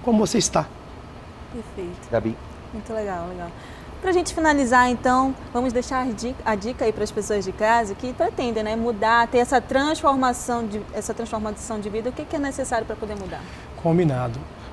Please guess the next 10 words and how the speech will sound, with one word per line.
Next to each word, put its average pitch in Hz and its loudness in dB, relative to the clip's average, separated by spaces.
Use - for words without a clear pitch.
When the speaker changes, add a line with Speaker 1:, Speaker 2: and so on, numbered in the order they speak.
Speaker 1:
Comece 240 4
hoje, 151 6
exatamente 254 4
hoje. 131 4
Sabe 240 2
aquele 165 4
papel 147 4
e 135 4
a 127 2
caneta? 139 0